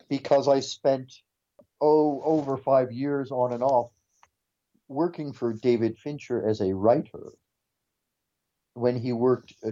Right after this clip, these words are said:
doing music videos. Early in my time in Hollywood, somebody connected me with Propaganda Film Company.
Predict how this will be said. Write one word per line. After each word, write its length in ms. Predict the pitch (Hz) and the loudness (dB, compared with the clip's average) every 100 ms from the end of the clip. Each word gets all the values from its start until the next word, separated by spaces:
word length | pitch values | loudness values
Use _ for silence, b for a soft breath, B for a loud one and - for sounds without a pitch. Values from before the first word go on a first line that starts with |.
| 104 | -8
doing 120 | 120 _ _ 135 | -10 _ _ -6
music 360 | 170 135 110 | -2 -2 -2
videos. 760 | - 92 87 - - - - - _ _ _ _ _ _ - | -4 -6 -6 -8 -10 -18 -20 -20 _ _ _ _ _ _ 4
Early 380 | 156 165 151 | 6 8 6
in 160 | 139 131 | 4 4
my 220 | 120 113 | 4 4
time 340 | 113 127 127 120 | 2 0 0 0
in 80 | |
Hollywood, 760 | 104 - 147 143 98 92 107 - _ _ _ _ _ _ _ _ _ _ _ - - | -6 -2 -2 0 0 0 -4 -8 _ _ _ _ _ _ _ _ _ _ _ -20 -18
somebody 400 | - 147 143 139 | 0 0 2 -2
connected 520 | 131 135 117 110 120 | -4 -4 -2 -2 -4
me 140 | 113 110 | -8 -4
with 180 | 107 - | -4 -6
Propaganda 800 | - 127 135 107 95 92 98 110 - | 0 0 0 -6 -6 -6 -4 -6 -2
Film 320 | 156 220 147 | -2 -2 -4
Company. 480 | 117 90 80 85 82 | -10 -14 -12 -16 -16